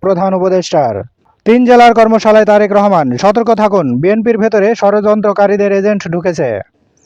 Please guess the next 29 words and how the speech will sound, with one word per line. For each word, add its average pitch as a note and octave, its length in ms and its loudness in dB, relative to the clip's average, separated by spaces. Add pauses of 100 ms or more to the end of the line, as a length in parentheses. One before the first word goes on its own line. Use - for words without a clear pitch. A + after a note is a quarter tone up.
শেখ A3+ 220 0
হাসিনা A#3+ 280 2
বিরুদ্ধে A3 380 2
তদন্ত G#3+ 360 0
দুই G#3+ 220 2
মাসের G#3+ 300 0
মধ্যে G3+ 260 -2
শেষ G3+ 200 -4
করার G3+ 280 2
নির্দেশ। E3+ 420 -2 (1300)
ট্রাইব্যুনালে A3 500 2
সাবেক G3+ 320 0
বারো G3 240 4
মন্ত্রী G3+ 280 -2
সহ F#3 200 0
ষোলো G3 280 0
আসামি। E3+ 420 0 (1080)
ওবায়দুল A3 320 2
কাদেরের A3+ 440 2
দেশ G#3+ 200 0
ত্যাগ G#3+ 220 0
বিষয়ে G3+ 300 0 (120)
পনেরো G#3 260 0
দিনের G#3+ 260 0
মধ্যে G3 320 -2 (400)
জানাতে F#3+ 360 0
বলা F#3+ 220 2
হয়েছে G3 280 0
আইজিপিকে। F3+ 600 -2